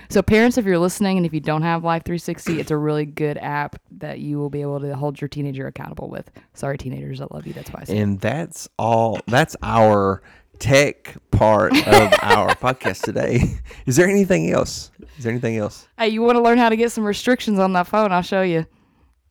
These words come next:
Speaker 2: That's right. She knows.
Speaker 1: Be more than happy to.
Speaker 2: She knows.
Speaker 1: And if your teenager doesn't have restrictions on your phone, I would be glad to tell you why I think that they would be a benefit from <laughs> those.
Speaker 2: Yeah.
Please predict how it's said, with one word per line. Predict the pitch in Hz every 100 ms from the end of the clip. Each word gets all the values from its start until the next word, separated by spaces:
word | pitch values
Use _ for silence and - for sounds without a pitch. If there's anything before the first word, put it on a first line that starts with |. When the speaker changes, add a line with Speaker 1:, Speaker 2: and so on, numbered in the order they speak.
| _ _ _ _
Speaker 2:
That's | - -
right. | 101 - -
She | - -
knows. | 101 110 202
Speaker 1:
Be | 196
more | 180 185 220 208
than | 190
happy | 190 165 160
to. | - 147 143 -
Speaker 2:
She | _ - -
knows. | 95 92
Speaker 1:
And | 185
if | 180 -
your | 208 196
teenager | 190 - 233 226 208 196
doesn't | 170 185 208
have | 220 208
restrictions | 220 - 226 - 226 214
on | 214
your | 214
phone, | 220 220 214 220 - - _ _ -
I | 175
would | 170
be | 165
glad | 170 165
to | 160
tell | 175
you | 156 151
why | 151 143
I | 139
think | - 143
that | - -
they | 135
would | 135 139
be | 143
a | 147 131
benefit | 143 165 147 - -
from | - 185
<laughs> |
those. | 233 - 320 - -
Speaker 2:
Yeah. | -